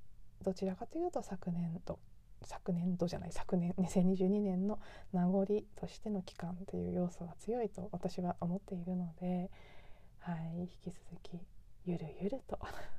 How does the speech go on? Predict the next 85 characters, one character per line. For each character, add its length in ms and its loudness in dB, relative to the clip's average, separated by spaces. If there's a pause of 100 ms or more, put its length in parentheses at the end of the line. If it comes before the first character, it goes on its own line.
(340)
<laughs> 340 -4
ス 80 -6
タ 120 -2
ー 60 -4
ト 120 0
ダ 100 -2
ッ 40 -4
シ 160 -4
ュ 40 -6
と 140 -4
い 160 2
う 20 2
よ 100 0
り 120 2
は、 160 -4 (280)
最 240 4
後 100 2
の 120 -2
調 220 -2
整 180 -4
期 140 -8
間 200 2
と 120 -4
い 60 -4
う 40 -6
感 260 -6
じ 100 -6
な 120 -2
の 100 -2
か 160 -10
な 200 -4
と 120 -14
い 40 -14
う 200 -16
ふ 40 -10
う 20 -6
に 180 -8
思 200 -2
い 80 -2
ま 140 -4
す。 160 -12 (960)
は 260 0
い。 100 -4 (300)
ま 80 2
あ、 100 -4
体 220 4
調 140 -8
っ 20 -10 (100)
て 80 0
い 40 0
う 40 0
意 40 -2
味 100 6
で 80 2
は 80 0
確 200 -2
か 100 -2
に 80 -2
私 280 0
も 120 8
め 160 6
ま 120 4
い 80 4
が 100 -6
し 60 -8
た 120 -2
り 100 2
と 80 -8
か、 80 0
今 200 2
日 80 0
も 60 -2
す 120 -2
ご 120 2
い 40 4
や 80 2
た 100 0
ら 80 2
眠 220 2
か 80 -4
っ 40 -6
た 120 -8
り 80 -4
と 120 -8
か、 140 -4